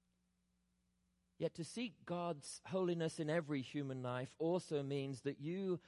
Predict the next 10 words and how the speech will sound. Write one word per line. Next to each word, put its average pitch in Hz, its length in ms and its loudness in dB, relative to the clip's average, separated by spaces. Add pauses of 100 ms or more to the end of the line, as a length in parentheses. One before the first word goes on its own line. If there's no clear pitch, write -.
(200)
and 151 140 2
I 147 180 4
cannot 180 500 2
stop - 580 0 (640)
with 151 160 2
striving 165 460 4
to 156 100 -4
transform 151 640 2
the 123 100 -2
church. - 840 0